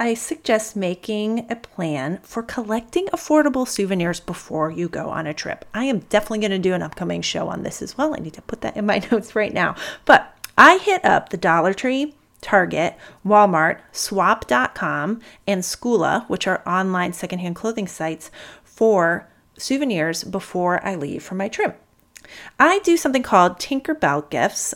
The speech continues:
on some trips, which you may have heard of other places. This is a small gift that you give to the kids in the room, in your hotel room, certain days of your trip, and what it does is helps deal with not buying something at theme parks every day where everything is so expensive. So I do, like,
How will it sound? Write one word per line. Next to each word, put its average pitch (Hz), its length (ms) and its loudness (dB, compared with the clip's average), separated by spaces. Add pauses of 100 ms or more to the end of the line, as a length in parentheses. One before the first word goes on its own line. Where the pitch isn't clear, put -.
on 175 160 -6
some 202 320 -2
trips, - 560 -6 (100)
which 196 160 -6
you 196 60 -4
may 180 100 -2
have 202 140 -4
heard - 180 -4
of 143 100 -2
other - 180 -4
places. - 440 -8
This - 220 -2
is 381 100 -6
a 403 80 0
small 247 580 2
gift 165 580 -2
that 208 120 -4
you 190 120 -6
give 170 260 -4
to - 120 -8
the 262 120 -4
kids 151 360 -6
in 190 180 -4
the 196 100 -4
room, 185 560 -4 (240)
in 190 140 -6
your 185 120 -4
hotel 170 320 -6
room, 160 240 -6 (300)
certain 262 320 2
days 254 200 2
of 302 120 -2
your 349 100 0
trip, 175 380 0 (720)
and 240 140 2
what 320 120 6
it 349 120 -2
does 294 180 8
is 262 120 -2
helps 285 480 0
deal 226 220 2
with 196 200 0
not 180 380 0
buying 160 260 -2
something 151 320 -8
at 156 160 -4
theme 190 180 -6
parks 240 360 -6
every 240 260 0
day 240 380 4 (260)
where - 180 4
everything 185 320 -2
is - 100 -6
so 156 420 -2
expensive. - 640 -10
So - 300 -6
I 294 180 -8
do, 294 180 -2
like, 240 240 -6